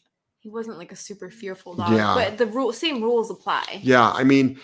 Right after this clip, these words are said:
Speaker 1: Go
Speaker 2: the
Speaker 1: check out our latest YouTube video. I think that's the last one we
Speaker 2: the
Speaker 1: put out.
Speaker 2: be-, the best, y-, the be-, the best, yeah, that's true.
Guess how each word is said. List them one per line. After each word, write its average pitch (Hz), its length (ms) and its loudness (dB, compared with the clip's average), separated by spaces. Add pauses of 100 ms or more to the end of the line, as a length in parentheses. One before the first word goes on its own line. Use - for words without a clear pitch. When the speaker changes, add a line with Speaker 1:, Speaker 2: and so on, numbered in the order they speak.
(140)
Speaker 1:
Go 262 80 0
Speaker 2:
the 117 60 -2
Speaker 1:
check 302 180 -4
out 294 120 0
our 262 160 0
latest 220 380 -2
YouTube 202 320 -14
video. 185 320 -8
I 180 60 -10
think 190 120 -14
that's 202 160 -14
the 208 60 -12
last 180 340 -8
one 180 140 -14
we 175 80 -16
Speaker 2:
the 143 140 4
Speaker 1:
put 131 80 4
out. 170 240 4
Speaker 2:
be-, 131 100 -18
the 139 80 -2
best, 156 500 2 (180)
y-, 139 180 -6 (120)
the 131 120 -6
be-, 131 360 0 (200)
the 120 80 -2
best, 143 500 0
yeah, 131 100 -2
that's 120 220 0
true. 95 320 -4